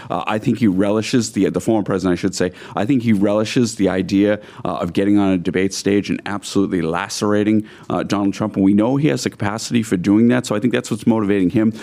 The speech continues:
But I think others in the field, uh, may be running strictly to be Donald Trump's running mate.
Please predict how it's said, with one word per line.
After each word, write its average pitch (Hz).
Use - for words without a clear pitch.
But 113
I 117
think 156
others 127
in 143
the 131
field, 156
uh, 95
may 107
be 120
running 110
strictly 104
to 104
be 104
Donald 104
Trump's 104
running 113
mate. 62